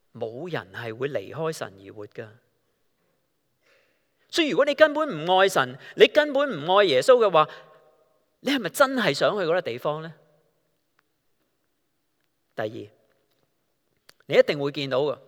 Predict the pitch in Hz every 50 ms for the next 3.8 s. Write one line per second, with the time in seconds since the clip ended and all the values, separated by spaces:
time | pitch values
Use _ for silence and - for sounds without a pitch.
0 | _ _ _ _ _ _ _ _ _ _ _ _ - - 233 220 214 185 180 139
1 | 143 - - 285 269 269 254 233 175 156 165 180 160 156 143 - 139 110 120 151
2 | 175 165 143 120 117 123 147 143 127 - - - - - 156 - - - 170 196
3 | 214 214 220 220 220 220 196 160 147 - - 185 185 180 160